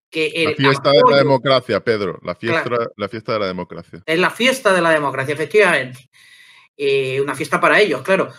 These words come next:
Speaker 1: Eh, eh, la legitimación con la participación en las urnas es lo que sustenta fundamentalmente este régimen de partidos que hay ahora. Entonces, una de las cuestiones que está a nuestro alcance es la abstención.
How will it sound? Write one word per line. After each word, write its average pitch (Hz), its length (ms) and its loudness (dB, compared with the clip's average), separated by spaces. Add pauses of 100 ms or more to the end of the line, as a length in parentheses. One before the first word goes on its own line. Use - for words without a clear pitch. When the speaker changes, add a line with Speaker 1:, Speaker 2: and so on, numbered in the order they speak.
(240)
Speaker 1:
Eh, 147 400 2
eh, 143 300 -4
la 147 140 0
legitimación 147 680 -2
con 240 120 4
la 226 120 2
participación 196 760 0
en 214 100 -4
las 196 200 -2
urnas 185 500 -2
es 180 100 -6
lo 185 140 -2
que 185 100 -6
sustenta 180 480 -8
fundamentalmente 160 1400 -4 (280)
este 160 280 -4
régimen 160 400 -6
de 147 100 -2
partidos 120 720 -6 (260)
que 120 80 -8
hay 117 140 -2
ahora. 104 280 -8
Entonces, 196 420 0 (180)
una 170 200 -4
de 175 80 2
las 165 100 0
cuestiones 180 400 -4
que - 80 -10
está 165 160 -6
a 160 40 -4
nuestro 165 360 -4
alcance 240 760 -2
es 151 120 -8
la 147 100 0
abstención. 127 640 -4